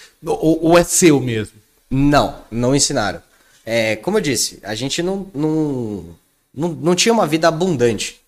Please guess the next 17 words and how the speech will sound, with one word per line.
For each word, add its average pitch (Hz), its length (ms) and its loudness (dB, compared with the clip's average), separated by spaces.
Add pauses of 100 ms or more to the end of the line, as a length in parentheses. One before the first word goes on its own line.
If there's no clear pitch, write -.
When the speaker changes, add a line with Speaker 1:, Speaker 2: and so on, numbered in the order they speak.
Speaker 2:
mas 117 500 -2
também 127 220 -2
não 151 80 0
faltava 117 400 -4
nada, 160 460 0
mas 120 220 -2
tinha 185 400 -2 (100)
carro, 117 500 0
tinha 190 220 -4
tudo, 147 320 -4
né, 104 160 -4
pra 117 160 -10
se - 140 -8
locomover, 117 720 -4
o 185 80 -6
básico, 117 400 0
assim. 92 260 -6